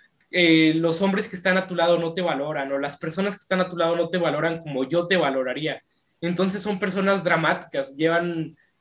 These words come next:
llevan los comentarios a un extremo en el que comienzas a dudar si lo que están diciendo es re-, es verdad o simplemente están hablando sobre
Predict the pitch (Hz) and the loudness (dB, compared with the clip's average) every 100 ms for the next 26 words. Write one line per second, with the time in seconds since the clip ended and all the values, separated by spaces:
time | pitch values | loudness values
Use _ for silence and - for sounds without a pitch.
0 | _ 151 202 233 240 - 180 165 160 165 | _ 2 4 4 2 0 -2 -2 0 2
1 | 190 190 - 156 147 156 180 190 - 208 | 0 -2 0 2 2 2 0 -2 -2 0
2 | 196 185 175 160 165 143 139 135 131 _ | 2 0 -2 -4 -4 -2 -4 -6 -8 _
3 | _ _ - 180 175 180 196 214 180 147 | _ _ 0 2 4 2 2 4 4 6
4 | 135 127 123 - - 156 175 170 - 196 | 4 2 -6 -18 -12 -2 2 2 -2 -4
5 | 185 - 180 175 - 185 180 185 180 - | -6 -4 0 0 0 0 2 2 0 -8
6 | 160 170 - 180 180 185 185 175 190 262 | -8 -8 -2 0 0 0 0 4 2 0
7 | - _ _ _ 165 165 170 180 190 190 | -6 _ _ _ -8 -4 -2 0 0 0
8 | - - 180 165 170 180 185 190 160 147 | -2 -2 0 2 0 -2 -2 -4 -2 -4
9 | 135 131 131 | -4 -6 -8